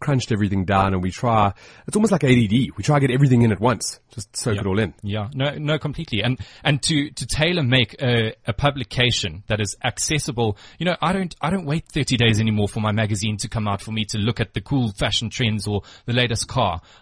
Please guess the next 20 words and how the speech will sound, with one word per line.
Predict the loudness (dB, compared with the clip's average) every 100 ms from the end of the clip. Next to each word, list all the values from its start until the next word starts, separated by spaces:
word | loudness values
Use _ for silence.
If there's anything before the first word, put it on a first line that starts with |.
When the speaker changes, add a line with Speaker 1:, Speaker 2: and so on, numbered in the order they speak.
| -4
Speaker 2:
I | -4
go | 0 0
onto | 0 0
my | -2
smart-, | 0 0 0 -2
smartphone | -2 0 -2 -2
right | 2 4 4 0
here, | -4 -2
right | 0 2 2 -2
now. | -6 -6 -4
I | -2
Google | 0 0 0 -2
it, | -4 -12 _
I | -6
find | -4 -2 -2 -2
it, | -6 -10 -2
there | 2 2
it | 2
is. | -2 -2 -8 -14 -8 0
But | 0